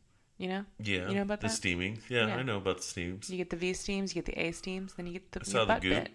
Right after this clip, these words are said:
Speaker 2: I saw the Goop article. Um, I, I just wanted, yeah, I, I'm not really into massages to begin with. They're, they just kinda, yeah,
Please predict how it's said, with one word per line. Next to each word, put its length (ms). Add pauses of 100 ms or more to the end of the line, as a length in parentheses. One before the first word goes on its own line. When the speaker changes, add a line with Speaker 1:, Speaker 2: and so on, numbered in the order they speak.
(840)
Speaker 2:
I 20
saw 200
the 100
Goop 280
article. 460 (360)
Um, 760 (880)
I, 540 (1300)
I 120
just 260
wanted, 360
yeah, 260 (100)
I, 200
I'm 180
not 120
really 240
into 440
massages 720
to 100
begin 300
with. 260 (160)
They're, 220 (520)
they 120
just 220
kinda, 320
yeah, 240